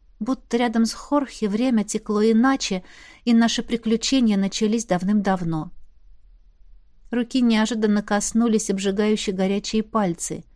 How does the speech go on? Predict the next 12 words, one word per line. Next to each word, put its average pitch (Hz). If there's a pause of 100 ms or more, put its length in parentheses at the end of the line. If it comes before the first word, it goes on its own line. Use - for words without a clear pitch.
(560)
Иллюзия 254
хитаны 254
не 254
скрывала 277
драконьего 180
жара — 165 (300)
и 208
сейчас 220
он 190
ощущался 190
особенно 180
ярко, 233